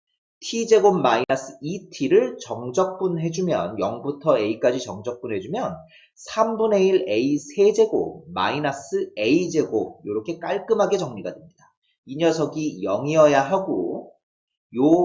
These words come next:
요 부분, 마이너스, 마이너스 이분의 일의 n제곱은 여하튼지 간에 얘는 영이 아닙니다. 그러면 나눠버리면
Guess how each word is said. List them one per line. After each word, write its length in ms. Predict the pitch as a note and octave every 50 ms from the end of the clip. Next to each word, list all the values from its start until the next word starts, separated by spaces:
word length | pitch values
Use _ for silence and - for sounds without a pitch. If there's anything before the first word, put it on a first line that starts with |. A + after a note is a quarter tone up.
| E3 - G#2
요 200 | A#2 C#3 D3+ E3+
부분, 540 | F#3+ F#3+ F3 A2+ F#2+ F2 - - - - - _ _ _ _ _ _ _ _ _ _ _ _ _ _ _ _ _ _ _ _ _ _
마이너스, 920 | - G2 G#2+ A2+ C3 D3 - G3 F#3+ F3+ - - - - - - - _ _ _ _ _ _ _ _ _ _ _ _ _ _ _ -
마이너스 720 | G2+ G#2+ A2 A2 B2 C#3+ D3 D3+ D3+ C#3+ - - - - - - E3+ C3+ B2 B2+
이분의 680 | B2 B2 B2+ C3+ C3+ C3 C#3 C#3 C#3 C#3 C#3+ C#3 - -
일의 460 | D3 D3 D3 C#3+ D3 D#3 D#3+ - - - - - B2+
n제곱은 880 | C#3 D3 - - F3 F3 E3 - - - G#2+ G#2+ - - - - - -
여하튼지 760 | - - - - - - - - - F4+ - - - - F#4 -
간에 560 | E3 D#3+ D#3 - D3+ D#3+ F3+ F#3 F#3 - - _ G2
얘는 760 | G2+ G#2 A#2 B2+ B2+ B2 B2 - D3 E3+ F#3+ G3 F#3 F#3+ - -
영이 600 | - - - - - - D3+ E3+ F#3+ F#3+ F#3 - - -
아닙니다. 600 | - - E3 F3+ F#3+ F#3 F#3+ - - - - - _ _
그러면 460 | _ - A#2+ A#2+ C#3+ E3 D#3+ - - -
나눠버리면 1080 | G2 A2 C#3+ F#3+ G#3+ G#3+ G#3+ G#3+ F#3 F3+ E3 D3+ D3 C3 A2 D#2+ D2+ - - - -